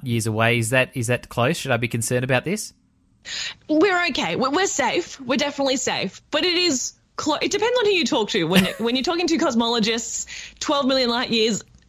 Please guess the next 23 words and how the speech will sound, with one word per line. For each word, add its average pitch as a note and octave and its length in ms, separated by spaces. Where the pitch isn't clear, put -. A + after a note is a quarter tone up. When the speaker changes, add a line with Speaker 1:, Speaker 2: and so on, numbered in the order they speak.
Speaker 2:
not C4 260
far F3 280
at D#3 60
all. D#3 300
When B3 140
you're C4 80
talking D#4 340
to A#3 420
planetary A3+ 540
scientists, A3+ 680
twelve A#3+ 220
million A#3+ 220
light A3+ 180
years, C#4 260
whoa, G3+ 400
that's E3+ 260
really E3 200
far G3 240
away. - 720
<laughs> - 60
Speaker 1:
And G#3+ 260
you've A#3+ 340
also A#3+ 480